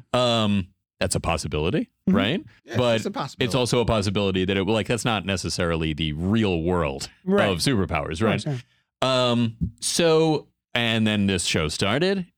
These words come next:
Speaker 1: and, uh, the way that she got her powers manifested, her parents were killed in, uh,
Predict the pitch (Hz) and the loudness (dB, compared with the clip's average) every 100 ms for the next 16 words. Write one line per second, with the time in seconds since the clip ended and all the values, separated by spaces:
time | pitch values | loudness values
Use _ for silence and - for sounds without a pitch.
0 | - 104 98 95 90 90 87 85 87 85 | -4 0 0 0 0 0 -2 -2 0 0
1 | 80 80 78 78 78 85 85 82 90 82 | 0 0 0 -2 -2 -2 0 -2 -4 -2
2 | 80 80 113 135 127 113 95 156 160 175 | -2 -2 0 0 0 -2 0 -2 -2 -4
3 | 120 73 87 85 80 - 76 73 69 - | -6 -6 -4 -2 -4 -4 -4 -4 -6 -8
4 | - 123 160 175 87 80 76 - 82 76 | -2 0 0 0 -2 -4 -8 -6 -4 -2
5 | 73 71 | -2 -4